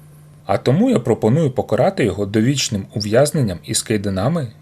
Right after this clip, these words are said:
і суворим режимом. Я закінчив, пане Голово. Маєте цілковиту рацію, колего, засопів Гіпометей. Я би ще зауважив, панове, навіщо нам узагалі якийсь там вогонь?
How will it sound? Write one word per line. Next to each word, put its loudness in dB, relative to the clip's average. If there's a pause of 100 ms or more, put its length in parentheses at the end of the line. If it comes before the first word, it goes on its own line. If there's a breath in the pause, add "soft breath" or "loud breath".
і -6
суворим 0
режимом. -2 (720)
Я 4
закінчив, -2 (260)
пане 0
Голово. -4 (1040)
Маєте 2
цілковиту 0
рацію, 2
колего, 2 (460)
засопів -4
Гіпометей. -2 (580)
Я 6
би 2
ще 0
зауважив, 0
панове, -2 (260)
навіщо 0
нам 2
узагалі 2
якийсь -2
там 2
вогонь? -2